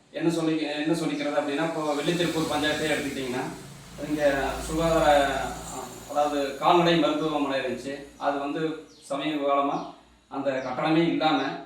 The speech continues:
இப்போ வந்து ஒரு தனி ஒரு ரூம்ல வச்சு, ஒரு கொஞ்சம் சிரமத்தின் பேர்ல செஞ்சுட்டு வர்றாரு. இதெல்லாம் வந்து குறைகள். இன்னும், இன்னும் குறைகள் எடுத்துக்கிட்டிங்கன்னா,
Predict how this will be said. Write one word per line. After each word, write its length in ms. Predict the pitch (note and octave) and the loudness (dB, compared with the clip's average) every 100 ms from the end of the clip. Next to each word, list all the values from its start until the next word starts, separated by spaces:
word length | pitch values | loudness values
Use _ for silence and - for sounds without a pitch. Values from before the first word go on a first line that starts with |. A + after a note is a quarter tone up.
| - | -14
இப்போ 200 | D3 C#3+ | -10 -6
வந்து 480 | C#3+ D#3+ D#3+ C#3+ C3+ | -4 -2 -4 -4 -6
ஒரு 320 | C3+ C3+ C3 - | -6 -8 -8 0
தனி 240 | D#3 F3 | 4 6
ஒரு 280 | D#3+ C#3+ C#3 | 6 2 0
ரூம்ல 220 | E3 D#3+ | 0 0
வச்சு, 380 | C3+ - F#3+ - - - | 0 -4 -10 -12 -18 -8
ஒரு 540 | C#3+ C#3+ C3+ C3 - - | -4 -2 -4 -6 -12 -8
கொஞ்சம் 200 | D#3+ - | -6 -2
சிரமத்தின் 520 | E3+ F3 F#3 D#3+ D3 | 2 4 4 4 4
பேர்ல 160 | D3 | 2
செஞ்சுட்டு 340 | D3+ C#3 C#3 C3+ | -2 -2 -2 -2
வர்றாரு. 500 | A#2+ C#3+ A#2+ - D#3 | 0 0 -2 -10 -6
இதெல்லாம் 280 | D3+ D3+ D3+ | -2 0 0
வந்து 200 | C#3+ - | -2 0
குறைகள். 380 | C#3 A#2+ A#2 - - - - - - | 0 0 -6 -10 -20 -20 -20 -20 -6
இன்னும், 840 | E3+ G3 G3 F#3 E3+ E3 D3+ D3 - - - | 0 2 6 6 6 4 0 -4 -10 -14 -2
இன்னும் 840 | F3 F3 D#3+ D3+ D3 C#3+ C#3 C3+ | 2 4 2 0 -2 -4 -6 -12
குறைகள் 360 | D3 D#3 D3+ C#3+ | -10 -6 -2 -2
எடுத்துக்கிட்டிங்கன்னா, 440 | C#3 C3+ C#3+ D#3+ | -2 -4 -2 -2